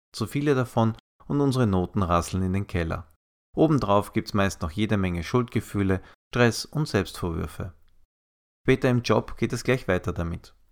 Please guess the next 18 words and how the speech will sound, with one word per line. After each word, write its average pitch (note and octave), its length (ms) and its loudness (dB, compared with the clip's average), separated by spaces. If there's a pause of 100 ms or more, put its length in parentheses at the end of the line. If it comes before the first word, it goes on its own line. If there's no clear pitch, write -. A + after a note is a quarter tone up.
(100)
Wir - 160 -2
achten F#2+ 340 -4
peinlichst A2 460 -2
genau F#2 300 -2
darauf, F#2 500 2 (340)
möglichst A#2+ 400 -2
wenig A2 300 2
Fehler G2 260 0
zu - 160 -2
machen, F#2 340 0 (360)
denn C#3+ 100 2
wir C#3 140 0
wollen A#2 180 6
ja G2+ 100 2
gut F2+ 260 -2
dastehen F#2+ 480 2
im F#2 160 -4
Team G2+ 340 -2